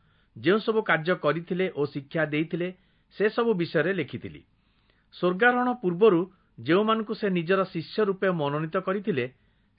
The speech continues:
ସେମାନଙ୍କୁ ସେ ପବିତ୍ର ଆତ୍ମାଙ୍କର ଶକ୍ତିରେ ଶିକ୍ଷା ଦେଇଥିଲେ। ସେତେବେଳେ ସେ ଜୀବିତ ଥିଲେ, ଏହା ପ୍ରମାଣ କରିବା ପାଇଁ ଓ ଶିଷ୍ୟମାନଙ୍କ ସନ୍ଦେହ ଦୂର କରିବା ପାଇଁ ସେ ତାଙ୍କର ମୃତ୍ୟୁ ପରେ ଚାଳିଶ ଦିନ ପର୍ଯ୍ୟନ୍ତ ଅନେକ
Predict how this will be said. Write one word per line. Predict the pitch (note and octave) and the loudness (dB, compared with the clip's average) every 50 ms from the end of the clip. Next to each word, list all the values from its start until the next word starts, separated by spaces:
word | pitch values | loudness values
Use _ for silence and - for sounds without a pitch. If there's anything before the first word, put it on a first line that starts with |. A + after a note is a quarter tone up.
| _ - | _ -2
ସେମାନଙ୍କୁ | C#3+ C#3+ D#3+ F3+ F#3+ F#3+ F#3+ G#3+ G#3 | 0 2 2 2 2 0 -2 -4 -4
ସେ | G3+ - F#3 | -2 -2 -4
ପବିତ୍ର | - - D3+ C#3+ E3 F#3+ F#3+ - G#3+ | -4 -2 -4 -4 -4 -4 -4 -4 -4
ଆତ୍ମାଙ୍କର | G3+ G3+ - _ G#3 G3+ G3 F#3+ G3+ F#3+ | -4 -4 -4 _ -8 -8 -6 -4 -6 -6
ଶକ୍ତିରେ | F#3 - - E3+ E3 - _ F#3+ F3 F3+ E3+ | -6 -6 -6 -8 -8 -6 _ -6 -4 -4 -6
ଶିକ୍ଷା | - - D#3 - - F3 D#3 | -6 -10 -12 -10 -4 -4 -4
ଦେଇଥିଲେ। | D3+ D3 C#3 C3 - - F#2 E2 - - _ _ _ _ _ _ _ _ _ _ _ _ _ | -2 -2 -4 -6 -6 -10 -12 -12 -12 -14 _ _ _ _ _ _ _ _ _ _ _ _ _
ସେତେବେଳେ | - E3+ E3+ B3+ B3 A3+ F#3 G3 A3 A#3 - _ _ _ | -4 0 2 4 4 6 4 4 2 0 -4 _ _ _
ସେ | _ - F3 | _ -4 -4
ଜୀବିତ | D#3+ D3 E3+ F3+ G#3+ A3 A3+ A3 | -2 -2 -2 -4 -2 2 2 2
ଥିଲେ, | G3+ - D3 A#2 G2+ F2 - - _ _ _ _ _ _ - | 2 0 -4 -6 -6 -8 -10 -12 _ _ _ _ _ _ 4
ଏହା | D#3+ F#3 F#3+ | 6 6 6
ପ୍ରମାଣ | F#3+ - E3+ D#3+ D#3+ F#3+ A3+ C4 | 6 4 0 2 4 4 4 4
କରିବା | B3+ - A#3+ A3+ G#3 F3+ | 2 2 4 6 6 6
ପାଇଁ | D#3 - C#3+ C#3+ E3 F3+ - _ _ _ _ _ - | 6 4 -2 -2 -4 -8 -12 _ _ _ _ _ -6
ଓ | D#3 F#3 | -4 -4
ଶିଷ୍ୟମାନଙ୍କ | F3+ - F#3 F3 - - A#3 A#3 A#3 A#3 A3 - A#3 | -4 -4 -8 -10 -4 -4 0 0 0 -2 -2 -4 -4
ସନ୍ଦେହ | G#3+ F3+ G#3 F#3+ F#3+ F#3+ F#3+ G#3 G#3+ | -4 -4 -4 -4 -4 -2 0 0 0
ଦୂର | F#3 E3 E3+ E3+ G3+ | 0 0 0 0 0
କରିବା | G#3+ - B3+ B3+ A#3+ A3 | 2 2 0 2 2 0
ପାଇଁ | G3 - D3+ C#3+ D#3 E3+ - _ _ _ _ _ _ _ _ - | 0 2 -2 -4 -4 -6 -12 _ _ _ _ _ _ _ _ -2
ସେ | D#3+ D#3+ | -2 0
ତାଙ୍କର | - D3+ D3 D3 C#3+ - E3 D#3+ | 0 0 0 0 -2 -2 0 0
ମୃତ୍ୟୁ | D#3 D3 D3 D#3+ D#3 - _ G3+ G3 | 0 0 -2 -2 -4 -4 _ -6 -4
ପରେ | F#3 F#3 E3 E3 E3 D#3 D#3+ _ _ _ _ _ _ | -2 0 2 2 2 0 -2 _ _ _ _ _ _
ଚାଳିଶ | C#3+ C3+ C#3+ E3+ G3+ G#3+ F#3+ | 0 0 2 2 2 0 -2
ଦିନ | E3+ F#3+ G3 G3+ G#3 | -4 -2 0 0 0
ପର୍ଯ୍ୟନ୍ତ | G3+ - F#3+ F3+ D#3+ E3+ F#3+ F#3 F3 - F#3 F3+ - - | 0 0 -2 -2 -2 -2 -4 -4 -2 -2 -2 -2 -2 -4
ଅନେକ | C3+ D3+ F3 A3+ B3 | -6 -4 -2 -2 -4